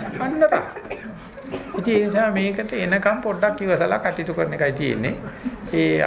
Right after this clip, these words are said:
එක එක්කනාගෙන් එක එක්කනාගෙන් ණයට අරගෙන කරන්න පුළුවන් බිස්නස් එකක් මේක. ඒක නිසා කියලා තියෙනවා උඹට තේරුම් ගන්න ඕන නම්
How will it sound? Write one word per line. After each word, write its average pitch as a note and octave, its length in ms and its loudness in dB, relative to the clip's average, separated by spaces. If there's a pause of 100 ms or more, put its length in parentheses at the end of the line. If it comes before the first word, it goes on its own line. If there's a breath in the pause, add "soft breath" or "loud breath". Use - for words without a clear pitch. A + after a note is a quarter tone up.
(140)
එක D3 200 -6
එක්කනාගෙන් E3 600 0
එක D#3+ 160 0
එක්කනාගෙන් D#3 600 0
ණයට D#3+ 300 2
අරගෙන D#3 300 2
කරන්න D#3+ 300 2
පුළුවන් D#3+ 240 2
බිස්නස් D3+ 320 -4
එකක් - 240 -4
මේක. - 200 -6
ඒක D3+ 200 0
නිසා D3+ 220 0
කියලා F#3+ 380 2
තියෙනවා C#3 340 -4
උඹට C#3+ 260 -6
තේරුම් D#3 360 -2
ගන්න C#3+ 260 0
ඕන B2+ 180 0
නම් C#3+ 200 0